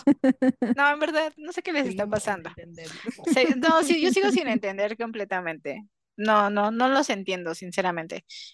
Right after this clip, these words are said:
Speaker 2: No había de, bueno, para mí no había de qué. Una película gringa. <laughs> ¿Han visto una película española? <laughs> Ahí sí le vi,
Speaker 1: <laughs>
Speaker 2: o sea, o sea, ahí sí le meten. ¿Han visto una película mexicana?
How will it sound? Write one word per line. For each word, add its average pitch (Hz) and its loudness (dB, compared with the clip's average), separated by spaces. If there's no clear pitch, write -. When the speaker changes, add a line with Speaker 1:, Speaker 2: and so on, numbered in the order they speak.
Speaker 2:
No 247 2
había 262 4
de, 233 4
bueno, 208 -4
para 185 -2
mí 233 -8
no 226 -4
había 190 -2
de 185 -4
qué. 196 -8
Una 302 -4
película 214 0
gringa. 190 0
<laughs> 440 -4
¿Han 254 0
visto 359 -4
una 359 -4
película 247 -2
española? 262 -2
<laughs> 277 -8
Ahí 233 2
sí - -4
le 233 2
vi, 233 8
Speaker 1:
<laughs> - -12
Speaker 2:
o 208 -6
sea, 208 -2
o 208 0
sea, 190 -2
ahí 277 -4
sí 359 -6
le 285 -2
meten. 254 -2
¿Han 392 6
visto 440 4
una 254 2
película 214 0
mexicana? 196 -4